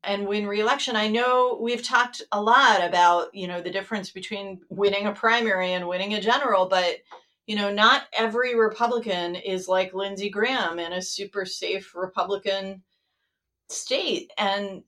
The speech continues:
and it's just, you know, it's hard for me to think that they don't feel at all vulnerable with this absolute stone wall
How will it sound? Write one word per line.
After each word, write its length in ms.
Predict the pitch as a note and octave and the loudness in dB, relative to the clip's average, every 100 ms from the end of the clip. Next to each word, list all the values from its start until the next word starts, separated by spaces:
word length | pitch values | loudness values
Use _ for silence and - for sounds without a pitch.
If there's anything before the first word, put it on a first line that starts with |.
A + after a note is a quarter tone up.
| - | -4
and 260 | F#3+ G3 | -2 -2
it's 220 | G#3 G#3+ | -2 -4
just, 420 | - A#3+ A#3+ - - | -2 -2 -2 -8 -4
you 140 | A3+ | 0
know, 160 | G#3+ G3 | 2 2
it's 260 | - G#3+ | 2 -2
hard 360 | - B3 C4 C4+ | 2 4 4 2
for 120 | D4+ | -4
me 140 | C#4+ | -2
to 120 | C4+ A#3 | -2 -2
think 360 | - A#4+ - | -4 -10 -4
that 300 | G3 E3 - | -2 -2 -2
they 100 | G3 | 0
don't 220 | G#3+ A#3 | 0 -2
feel 280 | - A#3 G#3+ - | -2 0 0 0
at 180 | F3+ - | -2 2
all 340 | E3+ F3+ G#3 | 6 6 6
vulnerable 720 | F#3+ F#3 A3+ A3 E3 D#3 D3+ D3+ | 2 2 2 -2 -2 0 0 0
with 220 | E3+ F3 | -4 -6
this 420 | F#3 F3 - - - | -4 -4 -6 -8 0
absolute 720 | F#3+ G3+ F#3+ A3+ F#3+ F3+ E3+ | 2 2 -2 -6 -2 -2 -4
stone 680 | - - - F#3 F#3+ F#3+ F3+ | -8 -6 -4 -4 -4 -8 -2
wall 600 | F3 F3+ D#3 D3 D3 | 2 4 4 2 -4